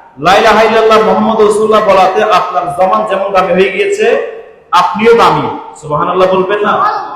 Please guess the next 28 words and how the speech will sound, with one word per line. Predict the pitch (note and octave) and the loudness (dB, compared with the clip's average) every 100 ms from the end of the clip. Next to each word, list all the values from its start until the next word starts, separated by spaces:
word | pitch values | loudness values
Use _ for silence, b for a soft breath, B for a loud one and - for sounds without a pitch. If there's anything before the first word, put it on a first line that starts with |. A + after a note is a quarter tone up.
| - - - | -12 -14 -12
আপনি | - F#3 G3+ G3+ G#3 | -2 0 0 -2 0
যে | A3+ | 2
আল্লাহর | G#3+ G#3 G3+ | 4 4 4
দরবারে | F#3+ F#3+ F#3 | 2 4 4
দামি, | F3+ F#3 F#3 F#3 F#3 - - - _ _ _ - | 4 2 0 -2 -4 -14 -20 -20 _ _ _ -4
অন্য | G#3 G#3 | 0 2
অন্য | G#3 G#3+ G#3 | 2 2 2
নবী | G#3 G#3+ | 2 4
আপনাকে | G#3+ G#3+ G#3 G3+ A#3 - | 4 2 0 2 2 4
পাওয়ার | G3 G3 | 4 4
জন্য | G3 - - G#3 G#3 - | 2 0 -6 -6 -4 -2
আকাঙ্ক্ষা | F#3 A#3 A#3+ A#3+ | 0 0 0 0
পোষণ | G#3+ G#3 G#3 G3+ | 0 -2 -4 -2
করেছেন, | F#3+ F#3+ F#3+ F#3 - - - - _ _ _ _ _ - | -2 0 0 -2 -4 -16 -20 -20 _ _ _ _ _ -6
তাহলে | - G#3+ | -2 0
আপনার | G#3 F3+ F#3 F#3+ F#3 G3+ | 0 0 0 0 0 0
চেয়ে, | G#3 G3+ G3 | 2 4 2
আমার | F3 G3 G#3 G3+ | 2 2 2 0
চেয়ে | G3+ G3 F#3+ | 2 2 2
বড় | E3+ - - | 2 0 0
সৌভাগ্যবান | - F#3+ F3 E3+ F#3 | 0 0 2 2 2
আর | E3+ - | 0 -2
কি | |
হতে | E3 E3+ A3+ - - - - _ _ - | -6 -4 -4 -6 -12 -20 -20 _ _ -6
পারে? | C#3+ C#3 - - - - - - | -4 -4 -8 -14 -16 -20 -20 -20
শুধু | - B3+ - F#3 | -12 -8 -6 -2
তাই | G3 | -2
নয় | - - | -2 -4